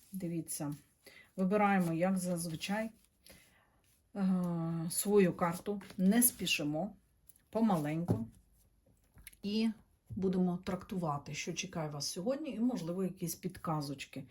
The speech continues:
І так, карта номер один. Дивіться, місяць випав. Місяць говорить про якісь,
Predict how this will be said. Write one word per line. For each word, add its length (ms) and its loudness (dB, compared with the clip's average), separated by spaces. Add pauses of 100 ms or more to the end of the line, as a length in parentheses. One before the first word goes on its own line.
(240)
І 100 -2
так, 320 -2
карта 400 0
номер 520 4
один. 520 0 (380)
Дивіться, 380 2
місяць 540 6
випав. 480 -6
Місяць 440 4
говорить 540 2
про 180 0
якісь, 640 -4